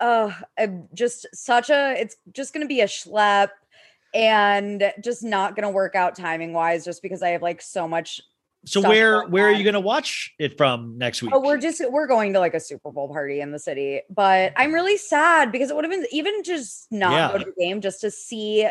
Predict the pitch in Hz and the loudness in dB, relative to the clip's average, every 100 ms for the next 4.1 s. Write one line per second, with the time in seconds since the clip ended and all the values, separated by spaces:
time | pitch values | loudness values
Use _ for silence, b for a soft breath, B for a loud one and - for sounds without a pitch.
0 | - 185 262 294 285 240 196 - 190 175 | -2 -6 -4 -2 2 0 0 -8 -4 -4
1 | 170 - 262 277 269 269 269 262 262 262 | -4 -6 -2 2 2 2 0 -2 0 2
2 | 254 269 262 247 247 202 180 - - 226 | 2 0 0 0 -2 -6 -8 -10 -4 -2
3 | 202 214 214 208 202 - b b - 226 | -2 -2 -4 -2 -4 -8 b b -4 -4